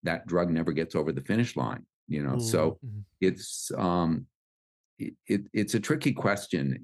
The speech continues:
Speaker 1: and it's one that's a problem. I mean, I was, um, on a panel the other day with the, um, uh, the government, uh, accountability office, you know, the kind of lo-, overlooks the, the, um,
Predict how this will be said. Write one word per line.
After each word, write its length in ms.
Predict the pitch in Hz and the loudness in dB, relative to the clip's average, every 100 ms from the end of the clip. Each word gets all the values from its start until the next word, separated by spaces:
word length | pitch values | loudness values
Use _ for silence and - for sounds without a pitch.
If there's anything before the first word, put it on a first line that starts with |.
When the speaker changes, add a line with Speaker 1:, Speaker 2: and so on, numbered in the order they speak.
| 90 | 0
Speaker 1:
and 220 | 85 85 | 2 2
it's 260 | 78 - | 0 -4
one 380 | 85 82 95 104 | -6 0 4 4
that's 260 | 90 - - _ _ _ _ _ _ | 4 0 -12 _ _ _ _ _ _
a 60 | - | -8
problem. 680 | - 107 117 127 90 65 67 | 0 4 6 6 6 4 0
I 100 | 82 | 2
mean, 180 | 82 82 | 4 4
I 180 | 80 92 | 2 4
was, 260 | 95 - - | 4 2 -2
um, 440 | 82 82 80 69 - | 0 2 0 -2 -2
on 260 | 82 82 | 2 2
a 240 | 80 76 67 - _ _ _ _ | 2 0 -2 -10 _ _ _ _
panel 400 | - 95 107 85 | 0 2 4 4
the 160 | 80 80 | 2 2
other 200 | 85 80 | 2 0
day 380 | 71 85 87 87 | 0 2 4 4
with 200 | 80 78 - | 2 0 -2
the, 280 | 80 76 65 | -2 0 0
um, 400 | 71 69 69 67 - - _ _ _ _ _ - | 0 0 0 -2 -14 -20 _ _ _ _ _ -6
uh, 220 | 71 - | -4 -4
the 240 | - 82 71 - | -2 -2 -2 0
government, 640 | 98 101 95 90 87 87 _ 95 | 2 6 6 6 4 0 _ -8
uh, 300 | 73 78 76 - _ - | -6 -6 -6 -12 _ -10
accountability 840 | - 113 101 87 98 98 98 82 | -4 0 2 4 6 6 6 4
office, 520 | - 57 57 - - | 2 -2 -6 -10 -4
you 60 | 85 | 0
know, 140 | 76 | 0
the 80 | 69 | 0
kind 260 | - 90 82 | -2 0 2
of 120 | 78 | 4
lo-, 200 | 90 - | 4 2
overlooks 680 | 98 95 92 87 90 - - - | 4 4 4 4 4 2 -8 -2
the, 240 | 80 80 - | -2 -2 -2
the, 420 | 80 80 80 - | 0 2 2 0
um, 580 | 52 71 73 73 69 64 | -2 0 0 2 0 -2